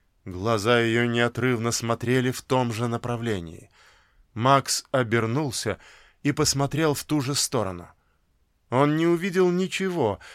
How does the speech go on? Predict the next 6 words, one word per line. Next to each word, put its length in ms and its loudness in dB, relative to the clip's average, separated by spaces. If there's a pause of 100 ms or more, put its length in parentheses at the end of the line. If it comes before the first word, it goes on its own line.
(160)
кроме 320 2
своего 540 4
Рено 520 2 (340)
и 140 -4
Кристины 600 0
Матерн, 600 -2